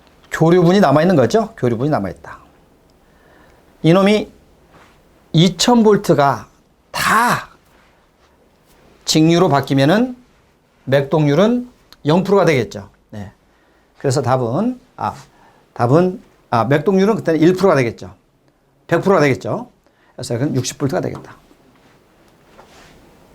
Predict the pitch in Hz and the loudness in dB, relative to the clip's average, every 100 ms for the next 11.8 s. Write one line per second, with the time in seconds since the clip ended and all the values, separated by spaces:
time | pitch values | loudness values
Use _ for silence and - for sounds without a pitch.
0 | _ _ - - - - - - - - | _ _ -20 -20 -20 -20 -20 -20 -18 -18
1 | - - - - - 160 156 175 196 175 | -18 -20 -20 -12 -2 2 2 4 4 2
2 | 160 - - 190 185 185 190 233 247 262 | 0 -6 -4 0 2 2 2 2 2 -2
3 | - _ _ _ _ _ _ _ _ _ | -14 _ _ _ _ _ _ _ _ _
4 | _ _ _ _ _ _ _ - - 113 | _ _ _ _ _ _ _ -12 -4 -2
5 | 104 101 170 208 247 262 - _ _ _ | -2 0 2 4 2 -2 -10 _ _ _
6 | - - - 262 262 269 214 151 160 104 | -12 -6 0 2 2 2 2 2 2 -2
7 | - _ _ _ _ _ _ - - _ | -8 _ _ _ _ _ _ -20 -20 _
8 | _ _ - _ - - - - - - | _ _ -20 _ -20 -20 -20 -20 -20 -20
9 | - - - - 190 226 - 202 185 160 | -20 -8 0 2 2 0 2 2 2 2
10 | 143 127 175 185 175 170 156 202 226 151 | 2 2 2 2 2 2 2 2 0 0
11 | 135 139 - 135 156 160 214 233 | 0 0 -4 -2 2 2 0 -2